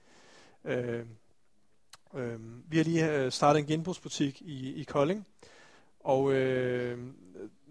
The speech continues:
der er der sådan en fyr der i, i menigheden, en, en leder i menigheden, der sagde,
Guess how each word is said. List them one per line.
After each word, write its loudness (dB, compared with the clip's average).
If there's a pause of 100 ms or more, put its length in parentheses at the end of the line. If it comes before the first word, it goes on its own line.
der 8
er 12
der 8
sådan -4
en -6
fyr 2
der 6
i, 2
i -6
menigheden, -2
en, -6
en -8
leder 4
i 4
menigheden, -4
der -6
sagde, -2